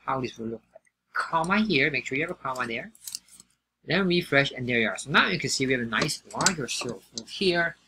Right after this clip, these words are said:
That helps you to increase. Of course, to be honest, I never use this kind of radius.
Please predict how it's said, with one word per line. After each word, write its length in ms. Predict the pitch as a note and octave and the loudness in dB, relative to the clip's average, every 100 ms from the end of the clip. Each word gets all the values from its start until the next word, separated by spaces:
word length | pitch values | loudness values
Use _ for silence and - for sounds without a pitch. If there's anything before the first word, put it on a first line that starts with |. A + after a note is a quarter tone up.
| _ _ - | _ _ -2
That 140 | D3 | 0
helps 460 | - C3 B2 A#2+ - | 0 0 0 -2 -8
you 100 | A2+ | -8
to 100 | A#2 | -8
increase. 460 | G#2+ - - - - | -10 -12 -16 -16 -8
Of 180 | C3+ - | -8 -6
course, 260 | - E3 - | -4 -4 -4
to 80 | |
be 100 | C3+ | -2
honest, 220 | C#3 D3+ D3+ | -2 -2 -4
I 60 | F#3+ | -4
never 400 | E3 C3 C3 C3+ | -2 0 -2 0
use 220 | C3+ B2 | 0 0
this 160 | - - | -4 -6
kind 200 | - A#2 | -2 -2
of 100 | A2+ | 0
radius. 380 | C3 C#3 D3+ | 0 0 -2